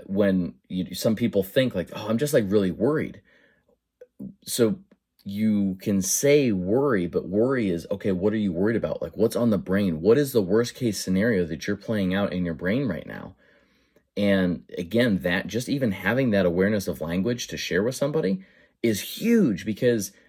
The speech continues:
again, right, if, if you, you sense somebody is, you can just instantly connect with them and say, like, "Hey, like, what, you know, what's going on? Like, what,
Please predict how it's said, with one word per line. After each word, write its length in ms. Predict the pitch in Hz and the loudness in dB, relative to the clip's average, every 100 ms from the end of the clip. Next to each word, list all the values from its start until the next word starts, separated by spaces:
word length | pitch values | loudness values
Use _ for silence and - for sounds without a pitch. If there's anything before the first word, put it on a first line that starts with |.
| _ _ _ | _ _ _
again, 440 | 113 92 123 175 123 | -4 0 2 4 4
right, 240 | 104 139 | 4 4
if, 100 | 113 | 2
if 200 | - 95 - - | -2 -4 -6 -4
you, 220 | 107 98 - - | -2 -2 -8 -8
you 140 | 98 | -6
sense 300 | 90 123 123 | 0 0 0
somebody 380 | - 107 92 87 | 0 0 2 2
is, 240 | 147 113 | 0 -2
you 80 | 95 | -6
can 180 | 95 95 | -2 -4
just 260 | - 95 - | -2 -8 -6
instantly 360 | 104 - 92 95 | -6 -4 -4 -2
connect 280 | 98 143 | -2 -4
with 80 | - | -4
them 100 | 92 | -6
and 80 | 85 | -4
say, 140 | - | 0
like, 180 | 92 82 | 2 2
"Hey, 220 | 107 135 | 2 2
like, 180 | 90 - | 0 0
what, 240 | 101 - - _ | 0 0 -4 _
you 120 | - | -10
know, 80 | 73 | -6
what's 180 | 78 98 | -4 -4
going 160 | 120 101 | -2 0
on? 160 | 135 | 0
Like, 160 | 76 - | -2 0
what, 140 | - | 0